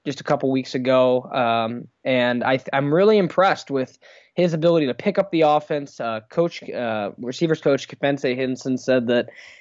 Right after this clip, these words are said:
uh, he's really come along quickly, and he feels he could put him out there at any point. And then Jefferson, you know, had a couple touchdowns in the scrimmage. He's really taken the lion's share of those,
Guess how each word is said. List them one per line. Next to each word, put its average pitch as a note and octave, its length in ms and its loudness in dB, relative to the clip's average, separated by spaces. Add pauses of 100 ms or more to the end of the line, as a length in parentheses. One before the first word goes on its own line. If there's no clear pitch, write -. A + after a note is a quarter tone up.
(220)
uh, A#2+ 300 2
he's C3 240 -4
really E3 320 4
come F3 220 -4
along D#3 340 2
quickly, D#3+ 580 -2
and C#3 80 -4
he C#3 120 -6
feels C#3+ 340 -2
he C#3 100 -6
could B2 180 -4 (240)
put E3 180 2
him B2 100 -2
out D3+ 240 0
there D#3 120 4
at D3+ 80 2
any D3 200 0
point. D3 440 0 (380)
And F3 160 2
then F3+ 140 4
Jefferson, E3 680 0 (280)
you D3+ 100 -4
know, D#3+ 140 2
had E3+ 160 0
a F#3 60 0
couple F#3+ 240 -4
touchdowns G3+ 520 2
in G3+ 80 -8
the F#3 80 -6
scrimmage. F#3+ 600 -2
He's F#3 280 -8
really F3 440 2 (360)
taken F#3 300 -2
the D3 80 0
lion's D#3+ 460 0
share F3 260 2
of E3+ 120 0
those, D#3 340 2